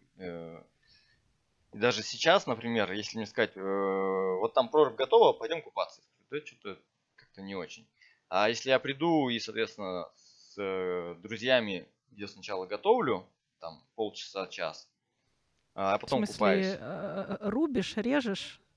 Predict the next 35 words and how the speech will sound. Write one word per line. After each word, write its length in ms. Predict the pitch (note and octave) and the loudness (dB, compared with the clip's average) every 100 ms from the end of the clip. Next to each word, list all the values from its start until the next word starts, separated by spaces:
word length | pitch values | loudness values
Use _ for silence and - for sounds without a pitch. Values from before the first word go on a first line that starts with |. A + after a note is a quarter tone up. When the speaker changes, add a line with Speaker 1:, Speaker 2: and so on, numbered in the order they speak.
| _ | _
Speaker 1:
Ну 140 | - F#3+ | -6 6
да, 120 | E3+ | 8
Speaker 2:
Правильно 240 | A2+ C4+ C4+ | 8 4 0
я 40 | |
Speaker 1:
да. 20 | |
Speaker 2:
говорю? 220 | F3+ - | -2 -4
Speaker 1:
То 60 | G#3 | -6
есть 160 | G3+ B3 | -4 0
ее 120 | B3+ | 2
Speaker 2:
<laughs> 20 | |
Speaker 1:
каждый-, 1000 | - - C3 C3+ C3 B2+ A#2+ A#2+ A#2 A#2 | 4 4 6 4 4 4 2 2 0 0
каждую 320 | A2+ C3 A#2+ C3 | 2 0 0 -4
неделю 260 | C3 A#2 A#2+ | -4 -2 -4
нужно 220 | A2+ B2 | -2 -2
обновлять. 520 | B2+ E3 A3 A#3+ - | -2 0 2 0 -2
Э, 340 | A2+ G#2+ G#2 | -4 -2 0
вот 220 | G2 G2+ G2+ | -2 -6 -12
мы 200 | C3 A#2 | -14 -12
каждую 320 | - G2 - G2 | -10 -10 -12 -18
неделю 220 | G2+ F#2 | -14 -14
собираемся 580 | - - D#3+ E3 A#2+ - | -12 -6 -2 -2 -6 -14
и, 400 | G2+ A2 G#2 - _ _ _ _ _ | -14 -10 -10 -14 _ _ _ _ _
соответственно, 460 | G#2+ A2+ G#2 G#2+ | -4 -2 -2 -4
ее 520 | G2+ A2 G2+ F#2+ F#2 F2+ | -2 0 2 4 2 0
подготавливаем. 840 | G2+ G#2+ F#3 G3 B2 G2 E2+ - _ _ _ _ - | -2 0 2 4 4 2 0 -8 _ _ _ _ -16
Вот 120 | - | -14
в 40 | |
таком 260 | - D3+ A3 | -2 4 4
формате 480 | - C3 E3 E3 C3+ | 4 4 4 4 -2
как 200 | A#2+ G#2+ | -4 -2
бы 440 | A2 G#2+ G#2 G#2 G2+ | 2 4 4 2 2
нормально, 480 | A#2+ C#3 G#2+ F2 | 2 6 4 4
потому 280 | - - G2 | -8 -12 -14
что, 360 | F#2+ - F#2+ - _ _ | -10 -4 -4 -4 _ _
э, 180 | F2 | -14